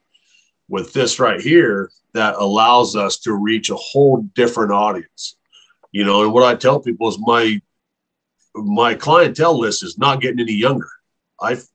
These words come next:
we fight very hard to get the younger people into, into our industry. You know, I mean, as a whole, look at the age of your clientele.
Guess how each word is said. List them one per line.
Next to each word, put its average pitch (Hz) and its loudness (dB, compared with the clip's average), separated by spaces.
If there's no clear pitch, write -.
we 143 0
fight 139 0
very 151 0
hard 123 -4
to 104 -4
get 113 -4
the 98 -6
younger 113 0
people 120 -8
into, 101 0
into 107 0
our 98 0
industry. 101 -6
You 98 0
know, 98 4
I 95 0
mean, 92 -2
as 139 4
a - 4
whole, 139 2
look 135 2
at 123 -4
the 107 -4
age 117 0
of 101 -4
your 101 -4
clientele. 98 -4